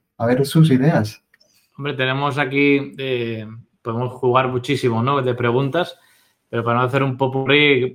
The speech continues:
Speaker 2: para que la gente tampoco quiera todo ya, podemos ir cor-, cortándolo y, y sacar temas, ¿no? También preguntar a la gente que quiere escuchar, porque la verdad que es superinteresante. Yo prefiero que lo hagamos concentrado, eh, de esa manera,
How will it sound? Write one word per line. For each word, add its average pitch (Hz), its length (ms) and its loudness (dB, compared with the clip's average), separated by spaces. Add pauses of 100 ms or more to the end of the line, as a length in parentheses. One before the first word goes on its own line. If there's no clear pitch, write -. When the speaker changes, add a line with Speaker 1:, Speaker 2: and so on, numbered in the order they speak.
Speaker 2:
para 120 160 -2
que 117 100 -4
la 113 100 -2
gente 131 180 -2
tampoco 131 460 -2
quiera 123 560 0 (320)
todo 127 260 2
ya, 127 400 0 (340)
podemos 113 300 -4
ir 117 120 -2
cor-, 110 360 -6
cortándolo 110 560 -4
y, 98 340 -4
y 117 80 -12
sacar 104 360 -4
temas, 95 280 -6
¿no? 123 140 -8
También 110 220 -4
preguntar 107 300 -4
a 107 40 -2
la 107 60 -4
gente 110 220 -6
que 104 100 -6
quiere 107 140 -4
escuchar, 117 360 -6
porque 117 180 -2
la 104 80 -2
verdad 101 240 -4
que 104 220 -8 (240)
es 120 100 -12
superinteresante. 120 800 2
Yo 127 80 6
prefiero 120 380 2
que 117 60 2
lo 113 80 2
hagamos 117 420 0 (380)
concentrado, 123 840 0 (520)
eh, 107 200 -6
de 107 100 -4
esa 110 140 -8
manera, 117 540 -2